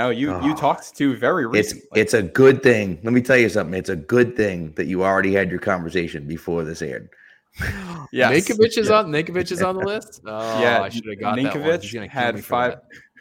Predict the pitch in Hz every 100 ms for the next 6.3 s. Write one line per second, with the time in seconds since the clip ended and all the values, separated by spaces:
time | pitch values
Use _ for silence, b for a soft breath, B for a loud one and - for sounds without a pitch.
0 | - - - 113 123 131 139 127 156 123
1 | 127 123 117 131 113 117 117 113 104 98
2 | - 120 156 156 151 123 123 123 123 117
3 | 113 - 117 110 320 117 226 277 - -
4 | - 226 240 - 180 180 202 170 156 120
5 | 120 - 156 - 185 214 - 196 180 143
6 | 165 156 151